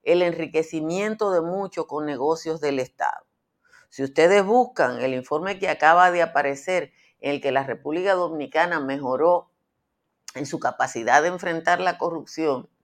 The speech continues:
una de las cosas que resalta es que la sociedad civil y la población en general se ha hecho intolerante ante la corrupción y el enriquecimiento ilícito.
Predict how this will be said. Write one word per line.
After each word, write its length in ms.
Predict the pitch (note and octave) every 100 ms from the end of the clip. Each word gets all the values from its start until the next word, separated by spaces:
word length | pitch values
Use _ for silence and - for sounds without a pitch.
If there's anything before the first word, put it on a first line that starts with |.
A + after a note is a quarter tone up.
| _ _ _ _ _ _
una 240 | D#3+ F#3+ A#3
de 80 |
las 160 | A3 E3+
cosas 340 | - A3+ A3+
que 140 | - C#3
resalta 800 | B2 B2+ - D#3 D3+ - A2+ B2+
es 380 | D3 D#3+ D#3 - _ _ _ _
que 300 | - F3 F3+
la 140 | D#3+
sociedad 540 | D3 D3 - C3 C#3 F#3+
civil 560 | - G#3 E3+ D3 C#3+ -
y 100 | B2+
la 200 | B2+ B2
población 520 | A#2+ B2+ B2 D#3 F3
en 120 | E3
general 560 | D#3+ D3 C#3 C3+ C3+ C#3+ _ _ _ _ _ _ _
se 260 | - - D3
ha 140 | D3+
hecho 320 | D#3 F3 E3+
intolerante 1120 | D3 C#3+ C3+ B2 A#2+ C#3 A3+ A#3 F#3 - - _
ante 300 | - B2+ C3+
la 160 | B2+ B2+
corrupción 580 | B2 B2+ A#2+ - G#3 F#3+
y 80 | D3
el 80 |
enriquecimiento 920 | A#2+ A#2+ - - A#2 A#2 B2 C3 C3+ A2+
ilícito. 640 | E2+ B1 - - - -